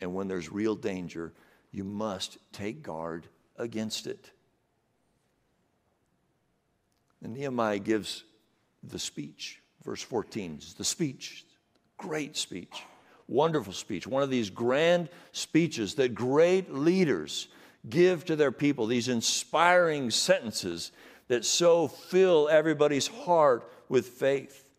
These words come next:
"Do not be afraid of them. Remember the Lord who is great and awesome, and fight for your brothers, your sons, your daughters, your wives, and your homes."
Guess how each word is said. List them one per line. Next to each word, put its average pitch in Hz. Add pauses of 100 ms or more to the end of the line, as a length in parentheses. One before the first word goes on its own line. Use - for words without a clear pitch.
(600)
"Do 156
not 180
be 185
afraid 180
of 165
them. 131 (380)
Remember 151
the 185
Lord 170
who 143
is 123
great 165
and 139
awesome, 143
and 110
fight -
for 127
your 123
brothers, 135
your 131
sons, 170
your 131
daughters, 165
your 139
wives, 160
and 151
your 139
homes." 175